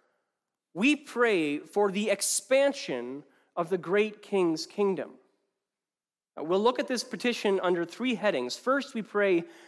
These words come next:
"May Christ's kingdom increase." Second, we pray, "May Christ's enemies decrease." And third, we pray, "May Christ's kingdom come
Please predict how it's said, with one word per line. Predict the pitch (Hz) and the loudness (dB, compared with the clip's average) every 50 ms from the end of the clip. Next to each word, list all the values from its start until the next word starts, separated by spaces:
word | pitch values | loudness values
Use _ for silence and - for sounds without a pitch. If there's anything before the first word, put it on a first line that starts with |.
| - - | -6 0
"May | 185 202 208 | 2 2 2
Christ's | 208 - - 214 226 254 277 269 233 - - - - - - - _ | 2 -2 -2 0 2 4 4 2 0 -4 -10 -10 -14 -14 -14 -18 _
kingdom | - - 262 254 240 196 180 175 180 175 170 - | -4 0 0 2 2 2 4 2 2 2 0 0
increase." | 226 240 233 233 233 - - 143 113 - - - - - - - _ _ _ _ _ _ _ _ _ _ _ _ _ _ _ _ _ _ _ _ _ _ _ | 0 2 2 2 0 -4 -10 -12 -14 -14 -14 -14 -14 -14 -14 -16 _ _ _ _ _ _ _ _ _ _ _ _ _ _ _ _ _ _ _ _ _ _ _
Second, | - - 226 240 - 240 220 | -2 0 0 2 4 2 2
we | 214 208 | 2 0
pray, | - - 196 196 190 185 160 151 - - - - | -2 0 2 2 4 4 2 0 -2 -6 -14 -6
"May | - 175 202 214 | 0 2 2 2
Christ's | 208 - - 220 220 214 214 - - - - | 2 0 0 2 2 2 2 0 -2 -6 -4
enemies | - 247 269 269 254 214 170 147 147 147 147 - - - - _ _ _ _ _ _ - 143 | 2 4 4 6 6 4 4 2 0 0 -2 -4 -8 -12 -16 _ _ _ _ _ _ -20 -14
decrease." | 139 165 220 240 233 233 - - 151 135 107 - _ _ - - - - - - - - _ _ _ _ _ _ _ _ _ _ _ _ _ _ _ _ _ _ - | -2 0 0 0 0 -2 -6 -8 -8 -8 -10 -12 _ _ -20 -20 -18 -16 -16 -16 -18 -20 _ _ _ _ _ _ _ _ _ _ _ _ _ _ _ _ _ _ -10
And | 143 143 | -10 -10
third, | - - 208 233 262 208 180 | -2 2 4 4 4 4 0
we | 208 185 | -2 -4
pray, | - - 196 196 190 175 | -4 0 2 2 4 4
"May | 165 175 180 170 | 4 2 2 0
Christ's | 175 - 214 202 190 185 - - - | -2 -2 0 0 0 0 -4 -8 -12
kingdom | - - 214 202 175 175 170 175 | -4 -2 0 0 2 2 0 0
come | 175 - - 185 160 151 147 143 135 | -2 -4 -2 0 2 2 0 0 -2